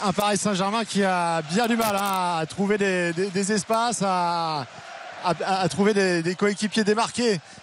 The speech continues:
dans la, euh, partie de terrain adverse, avec, euh, donc cette, euh, énorme, euh,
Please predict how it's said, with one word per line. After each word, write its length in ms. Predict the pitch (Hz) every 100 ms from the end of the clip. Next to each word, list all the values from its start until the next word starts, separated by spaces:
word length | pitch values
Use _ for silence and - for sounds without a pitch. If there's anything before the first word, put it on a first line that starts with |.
| - 151
dans 140 | 180
la, 720 | 185 180 165 151 147 135 131
euh, 560 | 123 123 113 110 107 101 95 - 151
partie 240 | 196 175 214
de 40 |
terrain 360 | 214 208 202 202
adverse, 480 | 196 185 220 - 196
avec, 320 | 185 196 202
euh, 80 | 196
donc 160 | 202 202
cette, 240 | 196 196
euh, 180 | 185 151 120 - - - - 214
énorme, 440 | 208 247 247 202
euh, 440 | 196 180 170 160